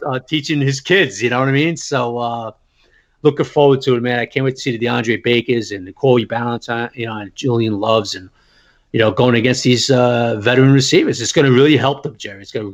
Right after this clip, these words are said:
really help these young, because these veterans, they know it all. They'll, you know, they all know, they know the little tricks,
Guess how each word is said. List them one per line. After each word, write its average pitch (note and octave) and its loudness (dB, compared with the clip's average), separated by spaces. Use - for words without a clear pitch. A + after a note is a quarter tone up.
really B2 0
help B2 -2
these G2 -10
young, G#2+ -12
because G#2+ -6
these D#3 -4
veterans, C#3+ 2
they F#3 0
know A#3 4
it A3 6
all. F#3+ 6
They'll, E3+ 4
you G#3 0
know, C#3+ 2
they F3 4
all G3+ 6
know, G3+ 4
they E3 0
know A3 4
the G#3+ 6
little A3 4
tricks, - -8